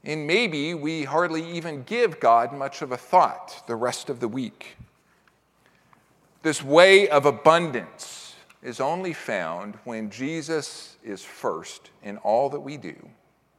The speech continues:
When we think Jesus. So even when we go to work, that is a time of worship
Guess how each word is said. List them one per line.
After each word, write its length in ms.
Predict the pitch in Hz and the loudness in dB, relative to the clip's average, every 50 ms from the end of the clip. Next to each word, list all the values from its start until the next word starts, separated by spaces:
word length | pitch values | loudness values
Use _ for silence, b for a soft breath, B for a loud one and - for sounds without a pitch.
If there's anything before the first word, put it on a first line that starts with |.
| _ _ _ _ _ _ _ _ _ _ _ _ b b b b b b b b b b b b | _ _ _ _ _ _ _ _ _ _ _ _ b b b b b b b b b b b b
When 240 | - 123 123 123 123 | -6 -6 -6 -4 -4
we 100 | 139 131 | -6 -6
think 540 | - - - - 214 220 208 - - 104 | -8 -6 -6 -4 -4 -4 -6 -10 -14 -16
Jesus. 520 | - - 98 85 80 78 69 - - - - | -16 -14 -14 -12 -12 -14 -14 -16 -16 -18 -18
So 380 | - - - - 208 320 370 | -20 -20 -10 -8 -4 0 0
even 260 | 381 370 381 339 214 190 | 0 0 0 -2 -4 -4
when 200 | 196 208 196 190 | -6 -6 -4 -6
we 80 | 185 | -6
go 200 | 147 - 185 185 | -4 -2 -2 -2
to 80 | 175 151 | -2 -4
work, 380 | 135 143 180 202 151 - - | -4 -2 -2 -2 -2 -4 -6
that 160 | - - - - | -6 -6 -6 -6
is 140 | 311 - | -6 -10
a 40 | 151 | -12
time 420 | - - 156 151 151 147 147 151 147 | -14 -12 -8 -6 -6 -6 -8 -8 -8
of 360 | 131 120 117 117 107 - - | -6 -6 -6 -6 -8 -16 -18
worship 840 | - 113 113 127 165 185 180 - - - 113 117 127 - - b b | -12 -8 -6 -4 -4 -4 -6 -8 -8 -4 -4 -4 -4 -6 -14 b b